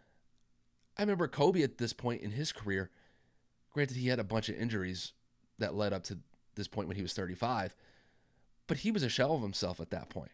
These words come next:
And you compare that with LeBron. Le-, LeBron's still arguably the best player in the league. Pe-, people, some people could say that Kevin Durant's the best player, but right now,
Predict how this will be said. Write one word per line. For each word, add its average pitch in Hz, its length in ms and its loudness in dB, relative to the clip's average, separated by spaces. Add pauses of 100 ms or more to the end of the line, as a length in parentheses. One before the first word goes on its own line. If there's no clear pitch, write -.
(1200)
And 113 400 2 (1040)
you 175 160 -2
compare 151 400 0
that 139 180 0
with 127 160 0
LeBron. 104 480 0 (960)
Le-, - 500 -2
LeBron's 151 380 4
still 156 380 4 (1300)
arguably 143 400 4
the 139 80 0
best 147 220 0
player 165 160 2
in 170 60 2
the 165 60 4
league. 220 300 -2 (540)
Pe-, 131 160 -4 (140)
people, 147 240 0
some 123 160 2
people 117 180 -2
could 110 140 -2
say 107 100 2
that 95 80 -2
Kevin 98 240 -4
Durant's 95 300 -4
the - 60 -12
best 104 180 -4
player, 107 180 2
but 92 220 -6 (240)
right 104 240 0
now, 98 280 0